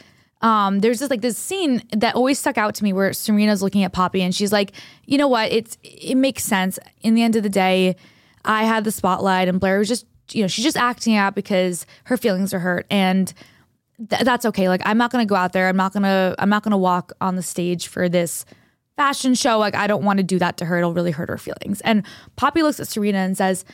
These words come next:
"You know what? You need to reach a point where you don't have to dull your sparkle to make someone else feel better about themselves. Like, you can't be scared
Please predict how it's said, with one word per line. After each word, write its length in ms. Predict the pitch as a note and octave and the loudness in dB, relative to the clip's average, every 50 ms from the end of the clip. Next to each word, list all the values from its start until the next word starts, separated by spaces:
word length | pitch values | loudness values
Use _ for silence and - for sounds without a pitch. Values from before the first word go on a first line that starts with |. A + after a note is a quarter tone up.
| - - _ - | -20 -20 _ -2
"You 100 | A3 A3+ | 0 2
know 120 | C4 D#4 | 2 2
what? 360 | B3+ G#3+ F#3+ F#3+ G3+ - - _ _ _ _ _ _ _ _ _ _ _ _ _ _ _ _ _ | 2 2 0 0 0 -2 -6 _ _ _ _ _ _ _ _ _ _ _ _ _ _ _ _ _
You 400 | - A3+ G#3+ G#3+ A3+ B3 C#4 C#4+ | -4 0 2 2 4 4 2 2
need 280 | C#4 A#3+ G#3+ G#3 G#3 - | 2 2 2 2 2 0
to 100 | A3 G3 | 0 0
reach 180 | G3+ G3 - | 0 -2 -2
a 60 | G3+ - | -4 -6
point 300 | - - F#3+ F#3+ F#3+ - | -6 -4 -4 -2 -2 0
where 120 | F#3+ G3 | 0 0
you 260 | G3 G3 G#3+ B3 A#3+ | 2 2 2 2 0
don't 220 | G3 G3+ F#3+ - F3+ | 0 0 0 -2 -2
have 300 | F3 F#3+ F3+ F3+ - - | -4 -6 -6 -6 -8 -6
to 280 | - G3+ G3 F#3 - | -2 0 0 0 -2
dull 460 | - F#3+ - - F#3+ F#3 G3 G3+ G3+ G3+ | -4 -4 -2 2 2 4 4 4 2 0
your 220 | F3+ F3+ F3+ F3+ E3+ | 0 0 -2 -2 -4
sparkle 800 | - - - - E3+ E3+ E3+ - - G#3 G#3+ A3+ A#3 A#3+ - _ _ _ _ _ _ _ - | -4 -6 -4 -2 0 0 0 2 2 2 2 2 0 -2 -6 _ _ _ _ _ _ _ -4
to 100 | - G#3+ | 0 2
make 200 | G#3 F#3+ - - | 2 2 0 -2
someone 380 | - - G#3+ G3 F#3+ G3 G3 - | -4 -2 0 2 2 2 0 0
else 320 | F3+ F3 F3 F3 E3+ - - | -2 -2 -2 -2 -4 -8 -10
feel 200 | - - F#3 F3 | -6 -4 -2 -2
better 240 | F3+ F3+ - - | -2 -2 -4 -6
about 240 | - - - - - - | -6 -8 -8 -10 -10 -10
themselves. 400 | - G#3 - - - - - - | -12 -14 -12 -12 -12 -10 -8 -6
Like, 120 | G3 E3+ | -2 0
you 100 | A3+ A#3 | 0 0
can't 460 | A3+ - - C4+ C4+ C#4+ C#4 - - _ _ _ _ _ _ _ _ _ _ _ _ _ _ _ _ - | -2 -2 0 0 2 2 0 -2 -4 _ _ _ _ _ _ _ _ _ _ _ _ _ _ _ _ -6
be 160 | F#3 A3+ A3+ | -2 0 0
scared 640 | F#3+ - - - - G#3+ G3 G3 F#3+ F#3+ F3+ F3+ | 0 0 -2 -2 2 2 4 4 4 2 2 0